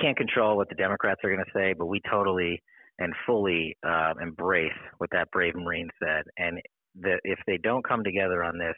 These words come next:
then we're not sure what they're gonna be able to come together on, because President Trump has just eliminated two of the world's most, unfortunately, successful terrorists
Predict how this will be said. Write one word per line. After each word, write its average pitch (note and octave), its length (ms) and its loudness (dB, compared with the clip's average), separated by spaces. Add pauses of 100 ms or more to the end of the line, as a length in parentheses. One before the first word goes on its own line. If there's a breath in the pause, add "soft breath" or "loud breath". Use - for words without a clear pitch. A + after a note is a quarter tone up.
then E2+ 120 -8
we're F2+ 80 -4
not G2 280 0
sure F2+ 120 0
what F2 200 -2
they're E2+ 80 -4
gonna E2+ 160 -6
be E2 220 -6
able E2 160 -8
to E2 120 -10
come F2 160 -6
together E2 380 -4
on, D#2+ 160 -4
because E2+ 340 -4 (560 loud breath)
President A#2 320 2
Trump G2 300 2
has E2 160 -2
just F#2+ 180 -4
eliminated E2+ 640 -2 (420)
two C3 140 4
of B2 80 6
the G2+ 80 4
world's F#2 420 2 (380)
most, F2 320 0 (1600 loud breath)
unfortunately, A2+ 600 0
successful - 540 -2 (100)
terrorists F2 460 0